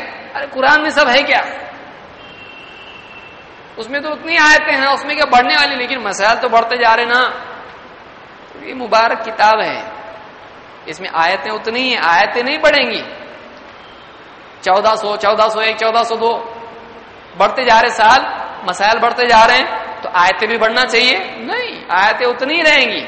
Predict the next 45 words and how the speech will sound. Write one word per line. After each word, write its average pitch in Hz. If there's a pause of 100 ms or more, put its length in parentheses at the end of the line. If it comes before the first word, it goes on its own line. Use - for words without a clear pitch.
یہ 208
مبارک 214
کتاب 190
ہے، 123 (840)
اتنی 220
ہی 302
آیتوں 285
میں 294
سارے 196
مسائل 202
کا 185
حل 220
رہے 185
گا۔ 135 (400)
اس -
لیے 240
تم 233
اس 226
کو 277
چھوڑو 269
مت 330
یہ 285
سمجھ 233
کر 240 (560)
کہ 208
یہ 202
کیا 226 (120)
ہے، 277 (300)
تھوڑا 233
ہی 302
ہے 277
یہ۔ 165 (920)
قرآن 240
میں 262
سب 254
تھوڑی 294
ہے، 247 (1200)
قرآن 202
میں 226
سب، 214
کچھ 214
لوگ 214
بولتے 220
ہیں 160
نا، 170